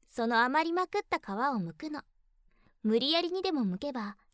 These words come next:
臭い気筒が出てくるわよね。皮に包まれた弱々しい、ピンク色したちっちゃい気筒。は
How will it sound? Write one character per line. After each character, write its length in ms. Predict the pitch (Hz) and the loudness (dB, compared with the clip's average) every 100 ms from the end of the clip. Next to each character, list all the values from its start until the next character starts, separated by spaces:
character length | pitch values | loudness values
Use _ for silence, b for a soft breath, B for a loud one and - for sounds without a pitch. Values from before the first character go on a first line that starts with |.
| _ | _
臭 300 | - - 427 | -12 0 2
い 140 | 392 247 | 2 -2
気 100 | - | -4
筒 180 | 226 240 | -2 0
が 120 | 254 | -2
出 120 | 302 | -4
て 80 | 294 | -6
く 120 | 262 | -6
る 80 | 226 | -6
わ 100 | 196 | -8
よ 140 | 180 | -10
ね。 100 | 190 320 392 - _ _ _ _ - - - | -8 -6 -8 -12 _ _ _ _ -20 -20 -12
皮 300 | - 208 269 | 0 2 4
に 120 | 233 | 2
包 300 | 202 - 240 | -2 -8 -6
ま 100 | 247 | -6
れ 120 | 247 233 | -6 -8
た 160 | 202 | -8
弱 300 | 180 175 196 | -4 0 0
々 280 | 262 285 294 | -2 -8 -10
し 280 | - 330 320 | -10 -10 -10
い、 80 | - B B B B | -14 B B B B
ピ 160 | 339 349 | -4 -2
ン 80 | 370 | -2
ク 120 | 392 | -2
色 240 | 392 392 | -2 -2
し 60 | 381 | -2
た 140 | 403 392 | -2 -2
ち 120 | - | -8
っ 20 | _ - | _ -6
ち 80 | |
ゃ 60 | 392 | -2
い 80 | 392 | -2
気 180 | - - | -6 -14
筒。 120 | 214 | -12
は 140 | 247 | -12